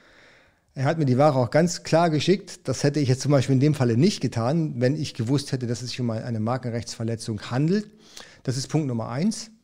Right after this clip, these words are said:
Ne, dann hätte ich da wahrscheinlich irgendwie einen Dreh dran gefunden, dass ich ihm das nicht schicke.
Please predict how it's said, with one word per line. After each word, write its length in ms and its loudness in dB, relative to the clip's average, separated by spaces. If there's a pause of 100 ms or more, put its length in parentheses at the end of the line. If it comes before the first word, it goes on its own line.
(400)
Ne, 80 -2
dann 120 -2
hätte 200 -4
ich 140 -12
da 280 -2 (140)
wahrscheinlich 400 -2
irgendwie 260 -2
einen 100 2
Dreh 200 0
dran 180 0
gefunden, 260 -2
dass 140 -2
ich 140 -12
ihm 80 -2
das 160 -4
nicht 180 2
schicke. 320 -2